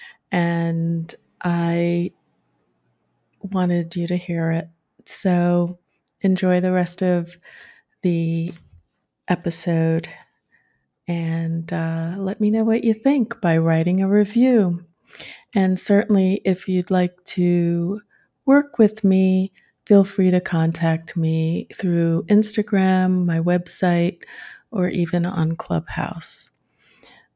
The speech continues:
Thanks so much for listening. So, Susie, I know for, um,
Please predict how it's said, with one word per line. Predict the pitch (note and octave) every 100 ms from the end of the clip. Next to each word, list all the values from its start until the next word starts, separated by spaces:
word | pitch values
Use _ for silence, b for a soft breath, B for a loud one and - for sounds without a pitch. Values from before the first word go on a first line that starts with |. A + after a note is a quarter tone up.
| _
Thanks | A3 G#3+ -
so | A#3+ A3+
much | A3+ A3 A#3+ - - -
for | A3
listening. | G#3 F#3+ - G3 F#3 F3+ F3+ F3+ F3+ _ _ _ _ _ _ _ _ _ _ _ _ _ _ _ _ _ _ _ _ _ _ _ _ _ _ _ _ _ _ _ _ _ _ _ _ _ _ _ _ _ _ _ _ D4+
So, | D#4
Susie, | D4 D#4+ D#4 C#4+ A#3
I | A3+
know | A#3 A#3
for, | A#3 A#3+ A3 G#3+ G3+ - -
um, | G3 F#3+ F#3+ F#3+ F#3+